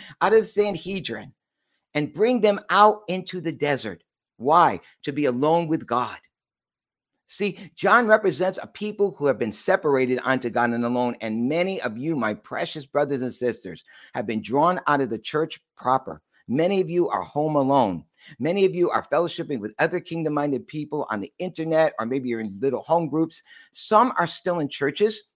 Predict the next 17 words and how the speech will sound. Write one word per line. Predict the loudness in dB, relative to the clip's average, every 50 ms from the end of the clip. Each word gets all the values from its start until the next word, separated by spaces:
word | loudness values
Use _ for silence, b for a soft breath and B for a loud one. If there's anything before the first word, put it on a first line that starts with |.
| _ _ -6
okay? | -2 -2 -2 -2 -4 B B B B B
And | -2 -2 -2
some | -2 -2 -2 0 0
of | 0 0 2
you | 0 2 2
are | 2 0
praying | 0 -4 -2 -2 -2 -2 -4
for | -6
churches, | -6 -4 -4 -4 -2 -2 -4 -4 -2
and | 0 0 0 4
there | 6 6 4 6 6
are | 6 6 6
kingdom, | 4 -2 -4 0 2 4 4 4 2 2 -4 -8 -12 -12 -12 -14 -14
true | -12 -4 -2 -2 -2 -2
kingdom-minded | -2 -4 -6 -2 -2 0 0 0 0 2 0 -2 -4
churches | -2 0 0 0 0 0 -2 -2 0
that | 0 0 0